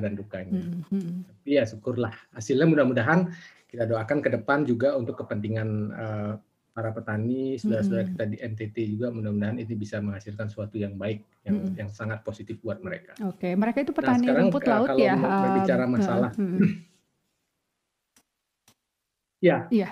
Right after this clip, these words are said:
Speaker 1: sa-,
Speaker 2: mm-mm.
Speaker 1: petani rumput laut.
Speaker 2: Heeh, mm-mm, mm-mm.
Speaker 1: Mereka, kejadian itu merubah tidak hanya memukul secara ekonomi, tapi memukul juga sosial budaya mereka.
Speaker 2: Mm-mm,
Speaker 1: Sosial budaya
Speaker 2: mm-mm.
Speaker 1: mereka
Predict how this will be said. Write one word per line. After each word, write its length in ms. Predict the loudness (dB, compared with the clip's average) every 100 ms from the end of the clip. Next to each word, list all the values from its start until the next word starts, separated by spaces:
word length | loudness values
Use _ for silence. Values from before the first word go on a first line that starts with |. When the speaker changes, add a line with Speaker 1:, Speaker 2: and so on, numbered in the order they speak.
| -2
Speaker 1:
sa-, 80 | 0
Speaker 2:
mm-mm. 160 | 0
Speaker 1:
petani 200 | 2 2 2
rumput 200 | 0 4
laut. 180 | 4 4 -2
Speaker 2:
Heeh, 180 | -2 0 0
mm-mm, 80 |
mm-mm. 320 | 0 -2 -2 -2
Speaker 1:
Mereka, 340 | -2 0 0 0 -6 -12 -12 -12 _ -4
kejadian 480 | 2 2 2 0 0
itu 240 | 0 2
merubah 560 | 2 2 0 0 -2 -2
tidak 400 | -2 2 0 -2
hanya 320 | -4 -2 0
memukul 640 | 0 2 0 -2 0 2
secara 400 | 2 0 0 0
ekonomi, 560 | -2 -4 -2 0 -2 -2
tapi 160 | -2 -2
memukul 400 | -2 -2 -2 -2
juga 160 | -2
sosial 320 | -6 -4 -2
budaya 400 | 0 0 2 2
mereka. 480 | 0 -2 -4 -2 0
Speaker 2:
Mm-mm, 160 | 0 0
Speaker 1:
Sosial 160 | 2
budaya 240 | 2 4 2
Speaker 2:
mm-mm. 80 | 2
Speaker 1:
mereka 400 | -2 -2 -4